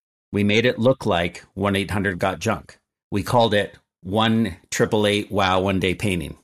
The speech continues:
I mean, what a mouthful. The colors were very collegiate,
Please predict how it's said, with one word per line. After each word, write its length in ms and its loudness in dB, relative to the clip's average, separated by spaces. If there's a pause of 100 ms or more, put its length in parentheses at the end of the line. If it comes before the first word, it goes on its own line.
I 60 -10
mean, 220 -4
what 140 0
a 20 -2
mouthful. 580 -4 (220)
The 100 0
colors 540 0
were 300 0
very 260 0
collegiate, 800 -4